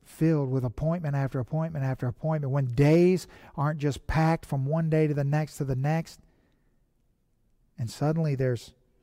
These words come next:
an opportunity to be still, just listen, to get some clarity,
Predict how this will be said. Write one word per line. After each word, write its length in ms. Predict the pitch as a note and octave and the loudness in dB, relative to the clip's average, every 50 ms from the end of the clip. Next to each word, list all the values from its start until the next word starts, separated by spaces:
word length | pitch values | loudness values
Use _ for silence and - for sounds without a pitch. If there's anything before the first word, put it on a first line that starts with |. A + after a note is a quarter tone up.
| _ _ _ _ _ _ _ _ _ _ _ _ _ _ _ _ | _ _ _ _ _ _ _ _ _ _ _ _ _ _ _ _
an 140 | - A#2+ A#2+ | -4 -2 -2
opportunity 640 | C3 D3 D#3 - E3 A#2+ - D3+ D3 D3+ D3+ C#3+ B2+ | -2 -2 -2 -4 -6 -4 -2 -2 0 0 0 -2 -2
to 100 | A#2+ B2 | -4 -4
be 180 | A#2 C3 B2+ | -4 -4 -4
still, 600 | A2+ - - - - - C3 C#3 C3+ A2+ - - - _ _ _ _ _ _ _ _ _ _ _ _ _ _ _ _ _ _ _ _ _ _ _ _ _ _ _ _ _ _ _ _ _ _ _ _ _ | -4 -8 -12 -14 -8 -6 -4 -4 -4 -4 -8 -12 -18 _ _ _ _ _ _ _ _ _ _ _ _ _ _ _ _ _ _ _ _ _ _ _ _ _ _ _ _ _ _ _ _ _ _ _ _ _
just 280 | _ - B2+ A#2 - - | _ -14 -14 -12 -8 -6
listen, 500 | C3 C3 C3+ C3+ - - - - - - - _ _ _ _ _ _ _ _ _ _ _ _ _ _ _ _ _ _ _ _ _ _ | -4 -2 -2 -4 -4 -6 -12 -14 -16 -16 -20 _ _ _ _ _ _ _ _ _ _ _ _ _ _ _ _ _ _ _ _ _ _
to 100 | - B2 | -10 -8
get 220 | A2 A2 C3 C3+ - | -4 -2 -2 -4 -2
some 200 | - B2+ A2+ G#2+ | -4 -6 -6 -6
clarity, 840 | - - - - B2 B2+ C3 C3+ C3 B2+ A#2+ - - - G2+ F#2+ | -8 -10 -8 -4 -2 0 0 0 0 0 -2 -2 -4 -10 -12 -12